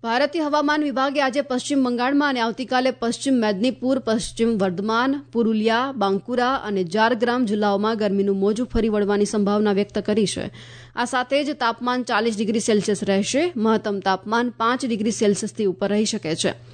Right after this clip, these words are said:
બીજી તરફ દક્ષિણ બંગાળના અન્ય જિલ્લાઓમાં તાપમાન સાડત્રીસ ડિગ્રી સેલ્સિયસની આસપાસ રહેશે, જે સામાન્ય કરતાં ત્રણથી ચાર ડિગ્રી સેલ્સિયસ વધુ છે. હવામાન વિભાગે વીસ અને એકવીસ માર્ચે દક્ષિણ બંગાળના કેટલાક જિલ્લાઓમાં વરસાદની પણ આગાહી કરી છે.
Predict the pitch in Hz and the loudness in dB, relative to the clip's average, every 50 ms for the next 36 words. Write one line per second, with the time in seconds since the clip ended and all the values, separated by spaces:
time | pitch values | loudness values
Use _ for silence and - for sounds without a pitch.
0 | - - - - - - - - - - 233 208 233 277 269 269 262 285 294 349 | -20 -20 -20 -20 -20 -20 -20 -14 -4 -2 -2 0 0 0 0 0 0 0 -2 -4
1 | 302 285 214 233 - - 277 294 285 269 269 269 254 269 262 262 262 269 302 370 | -6 -4 -4 -4 -2 0 0 0 2 2 2 2 2 2 2 2 2 0 0 -2
2 | 370 370 - _ 226 233 240 262 277 247 254 277 262 247 254 262 247 262 262 262 | -4 -8 -8 _ -2 0 2 2 0 0 0 0 0 2 2 0 0 -4 -2 -2
3 | 240 226 214 - 220 226 233 247 247 - 220 208 208 - 214 202 214 - - 226 | -2 -2 -2 -2 -2 -2 -2 -2 -2 0 0 0 0 0 0 -2 -2 0 0 0
4 | 196 214 226 214 - 233 208 196 - 220 214 208 - 220 202 190 196 - - 190 | 2 2 0 0 0 0 0 0 0 -2 -2 0 0 0 0 0 0 -2 -4 -4
5 | 180 170 - 185 190 190 196 - 269 294 359 - - - - - - - 233 226 | -4 -4 -2 -2 0 0 0 0 0 0 0 -2 -6 -14 -18 -20 -8 -6 -4 -2
6 | - 262 247 247 254 269 277 285 302 302 - 254 - 262 247 254 254 233 220 208 | 0 0 0 0 0 0 0 0 0 -2 -4 -4 0 0 0 0 0 0 0 0
7 | 202 240 233 - - 247 240 254 262 233 240 185 214 220 220 - - 208 208 190 | 0 -2 -4 -4 -2 0 0 0 0 0 -2 -2 -2 -4 -4 0 0 0 0 0
8 | - - 233 233 - - 214 202 170 208 190 - - 180 151 190 - - 180 214 | 0 0 0 0 0 -2 0 0 2 0 0 0 -2 -2 -2 -4 -6 -2 0 0
9 | 220 226 226 226 220 226 208 180 208 208 208 190 214 202 170 170 226 233 - 254 | 2 2 2 0 0 0 0 0 0 0 0 0 0 0 0 0 -2 -2 0 0
10 | 214 208 196 196 202 - 208 240 - - 233 196 190 196 185 - - 156 185 - | 2 2 2 2 0 -2 -2 -4 -2 -2 0 0 0 0 0 -2 -2 -4 -4 -6
11 | - - - - 190 220 214 - 269 269 247 233 220 214 202 208 202 202 196 208 | -12 -18 -8 -4 -2 -2 0 2 0 2 2 2 0 2 2 0 0 0 0 0
12 | 226 233 - - - - - - 240 240 233 254 262 247 240 190 185 220 214 233 | 0 0 -2 -8 -16 -20 -2 0 0 0 2 0 0 -2 -2 -2 -4 -4 0 0
13 | 233 233 214 208 208 214 190 202 190 185 - 214 208 185 202 196 - 196 185 175 | 2 2 2 0 0 0 0 0 -2 -2 -2 -2 0 2 2 2 2 2 2 2
14 | 180 165 190 202 226 220 240 220 185 156 143 - - | 0 2 2 0 0 0 0 0 0 -2 -2 -4 -8